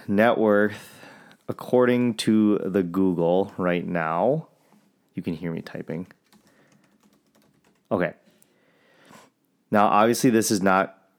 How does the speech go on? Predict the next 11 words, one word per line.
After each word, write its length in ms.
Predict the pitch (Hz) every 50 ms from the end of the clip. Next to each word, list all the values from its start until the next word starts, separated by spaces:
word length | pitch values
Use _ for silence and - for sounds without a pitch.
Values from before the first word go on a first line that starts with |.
| _ _ _ _
a 140 | - - 104
thousand 380 | - 92 90 92 85 90 90
percent 340 | 85 95 - - 87 87 87
correct. 420 | - - 82 80 82 - - - - _ _ _ _ - - - - - - - - _ _ _ _ _ _ _ _
His 200 | - - 131 117
net 240 | 117 123 147 - -
worth 540 | 104 92 95 95 107 131 135 - - - - _ _ _ _ _ _ _ _ _ _ _ _ _ _ _ _ _ _ _ _ _ _ _ _ _ _ -
is 160 | 131 107 -
fifty-five 1160 | - - - - 147 147 151 - - 180 165 - - - 120 104 101 107 117 120 - - _
point 300 | - - - 113 101 82
four 580 | - - - - 110 98 98 98 101 107 107